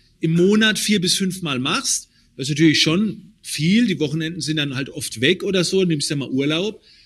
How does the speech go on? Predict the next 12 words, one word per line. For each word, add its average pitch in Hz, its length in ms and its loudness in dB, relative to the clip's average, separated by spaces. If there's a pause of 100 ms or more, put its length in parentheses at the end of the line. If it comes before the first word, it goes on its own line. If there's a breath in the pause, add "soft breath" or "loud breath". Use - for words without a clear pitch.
(180 soft breath)
und 165 100 -2
dann 180 200 0
bist 262 260 -4
du 285 60 -2
ja 240 100 0
schon 185 200 -4
im 147 120 -2
Jahr 123 300 -2
eigentlich 120 300 0
bei 117 120 -6
fünfzig 117 540 -6
K. 87 280 -12